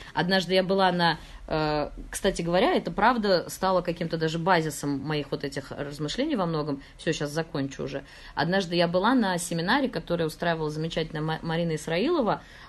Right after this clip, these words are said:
А, она делала в библиотеке, в которой работает, э, такие просто открытые семинары по каким-то темам,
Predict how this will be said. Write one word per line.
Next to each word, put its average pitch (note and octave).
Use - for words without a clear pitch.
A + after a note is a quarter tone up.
А, D3+
она D#3+
делала C#3+
в C#3
библиотеке, D#3+
в -
которой E3
работает, D#3
э, D3+
такие D#3+
просто D#3
открытые D#3
семинары A#3
по -
каким-то E3+
темам, C4